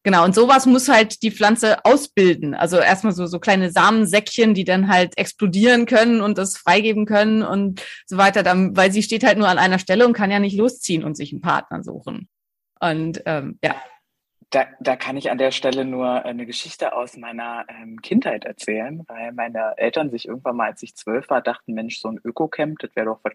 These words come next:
Speaker 2: Richt-, das Richtige für unsere Tochter, ne?
Speaker 1: <laughs>
Speaker 2: Äh, die kommt zwar vom Land, aber die hat da bestimmt mal“,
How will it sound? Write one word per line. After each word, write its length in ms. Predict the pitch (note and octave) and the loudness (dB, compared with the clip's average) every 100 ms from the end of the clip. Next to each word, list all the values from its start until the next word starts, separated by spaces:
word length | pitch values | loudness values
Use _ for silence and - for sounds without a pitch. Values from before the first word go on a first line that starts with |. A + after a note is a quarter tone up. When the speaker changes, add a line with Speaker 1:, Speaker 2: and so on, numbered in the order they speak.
| - | -10
Speaker 2:
Richt-, 240 | A#2 - | -12 -12
das 160 | A2+ - | -12 -8
Richtige 300 | A#2 - E3+ | -6 -4 -4
für 140 | - | -4
unsere 280 | D3 D#3+ D#3+ | -6 -6 -6
Tochter, 460 | E3 D#3 - F3 - | -6 -4 -2 -2 -4
ne? 160 | C3 D#3 - | -6 -6 -8
Speaker 1:
<laughs> 380 | - - - - | -12 -10 -10 -12
Speaker 2:
Äh, 180 | - A#2+ | -2 -2
die 80 | A#2+ | -2
kommt 240 | - B2 | -4 -6
zwar 200 | - C#3 | -2 -2
vom 200 | C#3 C3+ | -2 -4
Land, 300 | C3+ C3 E3 | 0 -2 -2
aber 260 | - A#2+ A#2+ | -6 -4 -6
die 100 | A#2 | -8
hat 140 | A2+ | -8
da 80 | C3+ | -6
bestimmt 320 | B2 B2 C3 | -6 -10 -14
mal“, 100 | B2 | -14